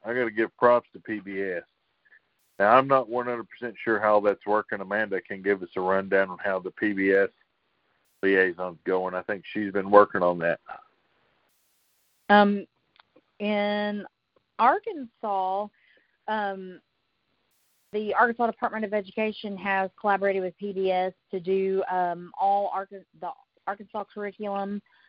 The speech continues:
Speaker 2: um, for K through eight online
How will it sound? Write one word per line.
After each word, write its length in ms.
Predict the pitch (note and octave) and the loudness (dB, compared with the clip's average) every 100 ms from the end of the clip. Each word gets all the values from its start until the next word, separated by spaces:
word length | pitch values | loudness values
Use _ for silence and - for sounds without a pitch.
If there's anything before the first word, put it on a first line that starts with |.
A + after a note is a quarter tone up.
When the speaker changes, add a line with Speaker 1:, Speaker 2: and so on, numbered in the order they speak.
| _ _ _ _ G3 | _ _ _ _ 2
Speaker 2:
um, 440 | G3 F3+ F3+ F3+ - - - | 4 2 -6 -12 -16 -18 -6
for 460 | G#3 F#3 E3+ E3+ E3+ - | -2 0 0 0 -6 -4
K 340 | G#3 G3 G3+ - | -2 0 -2 -6
through 600 | G3 F#3 F3+ F3 E3+ F3 _ _ _ _ _ - | -6 -2 -2 -2 -4 -8 _ _ _ _ _ 0
eight 260 | A3+ C#4+ C4 - - - _ _ _ _ _ _ _ _ _ - | 0 0 -4 -20 -20 -20 _ _ _ _ _ _ _ _ _ -6
online 920 | F#3+ G3+ G3+ G#3 G3 G3+ G#3+ A3+ A#3 | 0 0 -2 -6 -6 -4 -4 -4 -6